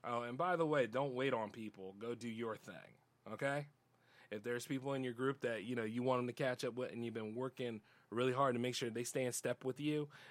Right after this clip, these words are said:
and they're not in step with you, it's time to cut it. It's time to rip the Band-Aid off. Just do your thing.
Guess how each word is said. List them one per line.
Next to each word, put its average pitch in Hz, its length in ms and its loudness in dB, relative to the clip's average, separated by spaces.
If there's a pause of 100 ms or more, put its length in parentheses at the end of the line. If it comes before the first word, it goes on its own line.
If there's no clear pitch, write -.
and 107 100 -2
they're 110 60 0
not 117 200 4
in 139 60 0
step 151 320 4
with 156 160 0
you, 165 300 4 (1080)
it's - 120 -20
time 113 180 -2
to 107 60 -10
cut 117 200 -2
it. - 140 -12 (840)
It's - 100 -20
time 110 140 -2
to 107 60 -4
rip 123 180 -4
the 123 60 -10
Band-Aid 127 440 2
off. 117 300 0 (760)
Just 98 160 -18
do 113 60 -4
your 110 220 -2
thing. 78 340 -18